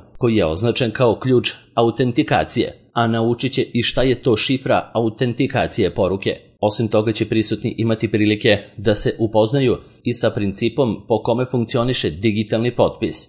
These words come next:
a naučit će i šta je to autentifikacija krajnje tačke i na koji način se u tom slučaju vrši dokazivanje identiteta konkretnog korisnika.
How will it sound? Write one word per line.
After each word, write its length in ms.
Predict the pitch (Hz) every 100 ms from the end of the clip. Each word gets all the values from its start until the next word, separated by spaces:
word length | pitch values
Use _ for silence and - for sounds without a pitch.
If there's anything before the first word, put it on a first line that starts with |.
| _ -
a 120 | 113
naučit 400 | 113 117 120 131
će 120 | 127
i 160 | - 120
šta 160 | -
je 180 | 120 117
to 240 | 131 113 -
autentifikacija 1040 | 117 113 120 120 117 110 113 110 - 104
krajnje 440 | - 101 92 85 -
tačke 440 | 117 - - 95 - - - -
i 80 |
na 120 | 120 110
koji 180 | 139
način 360 | 120 120 123 123
se 180 | - -
u 100 | 123
tom 220 | - 120
slučaju 500 | 113 131 117 131 110 -
vrši 300 | 127 120 135
dokazivanje 680 | 120 - 117 117 117 113 - - - -
identiteta 880 | 127 120 120 107 117 107 110 90 -
konkretnog 560 | 135 120 135 98 123
korisnika. 520 | - 85 80 - 110